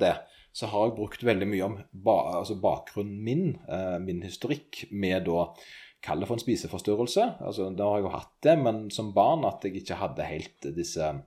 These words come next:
ehm, det er ikke alle som er like, eh,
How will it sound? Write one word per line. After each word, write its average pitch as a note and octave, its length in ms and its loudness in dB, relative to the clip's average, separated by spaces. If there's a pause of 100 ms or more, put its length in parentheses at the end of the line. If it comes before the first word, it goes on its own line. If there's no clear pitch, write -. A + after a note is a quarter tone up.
(560)
ehm, D#2+ 400 -4 (600)
det D#2 140 -10
er - 60 -16
ikke - 160 -2
alle F2+ 200 0
som G#2 200 -6
er G2+ 80 -4
like, F2+ 320 -2 (400)
eh, D#2 180 -10